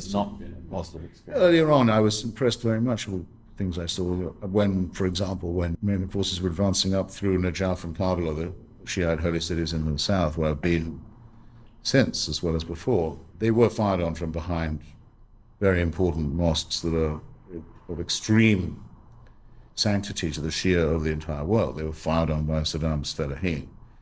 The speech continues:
Speaker 2: in the, in the hope, and I think the expectation, that they would fire back and damage the religious buildings, and none of them did. They, they,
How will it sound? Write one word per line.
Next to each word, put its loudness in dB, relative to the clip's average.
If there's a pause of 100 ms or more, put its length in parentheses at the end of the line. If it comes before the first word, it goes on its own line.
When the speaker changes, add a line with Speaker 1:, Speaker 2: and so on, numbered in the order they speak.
(220)
Speaker 2:
in 4
the, 4
in 2
the 4
hope, 4
and 0
I 4
think 2
the 2
expectation, 2
that 0
they 2
would 0
fire 2
back 0
and -4
damage -2
the -6
religious -6
buildings, -4
and 2
none 6
of 0
them -4
did. 0
They, -4
they, -4